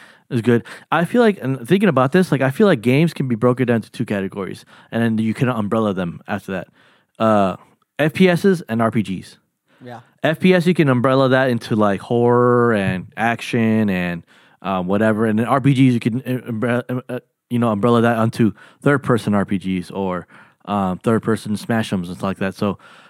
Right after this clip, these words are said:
Speaker 1: I think, um, when it comes to that, yeah, R P Gs, um, first one is Fable. I love Fable one.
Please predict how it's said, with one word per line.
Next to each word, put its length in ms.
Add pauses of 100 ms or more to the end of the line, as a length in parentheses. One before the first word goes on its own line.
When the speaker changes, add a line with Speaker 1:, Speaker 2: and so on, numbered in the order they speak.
(180)
Speaker 1:
I 160
think, 380
um, 480
when 100
it 40
comes 200
to 60
that, 100
yeah, 160
R 100
P 120
Gs, 240
um, 340
first 240
one 260
is 420 (120)
Fable. 340
I 60
love 200
Fable 260
one. 260